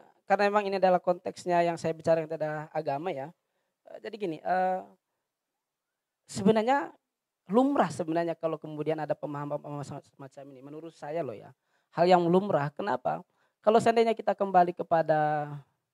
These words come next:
apa ya, nilai agama misalnya. Dulu Nabi Muhammad menerima agama memang karena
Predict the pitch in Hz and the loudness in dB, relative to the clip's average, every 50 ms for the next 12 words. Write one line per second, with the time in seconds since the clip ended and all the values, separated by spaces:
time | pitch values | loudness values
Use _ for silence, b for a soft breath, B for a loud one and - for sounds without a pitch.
0 | _ _ _ _ _ _ _ _ _ _ _ - - - - - - - 127 131 | _ _ _ _ _ _ _ _ _ _ _ -20 -20 -14 -10 -8 -6 -6 -6 -6
1 | 147 165 175 - _ _ _ _ _ - 151 151 156 151 165 160 160 175 190 160 | -8 -10 -14 -20 _ _ _ _ _ -6 -4 0 2 2 2 2 2 4 6 6
2 | 160 185 180 147 135 139 135 127 - 127 123 117 120 120 117 117 _ _ _ _ | 6 4 2 -2 -2 -6 -14 -18 -18 -20 -18 -18 -20 -20 -20 -20 _ _ _ _
3 | _ _ _ _ _ _ _ _ _ _ _ _ _ _ _ _ _ _ _ _ | _ _ _ _ _ _ _ _ _ _ _ _ _ _ _ _ _ _ _ _
4 | _ 165 180 196 208 254 262 269 269 254 233 220 208 202 220 220 214 190 202 196 | _ -4 -2 -2 0 0 -2 -2 -4 -4 -4 -4 -4 -4 -4 -4 -2 0 2 4
5 | 214 247 269 - - 196 185 190 180 180 180 185 175 175 170 170 165 175 208 277 | 6 6 4 4 0 -2 0 2 2 0 0 0 0 2 4 4 2 2 2 -2
6 | 302 214 165 170 190 202 - 180 160 156 156 151 147 143 143 139 143 160 | -4 -4 -4 -4 -4 -2 -2 -2 0 0 -2 -4 -4 -6 -8 -10 -14 -18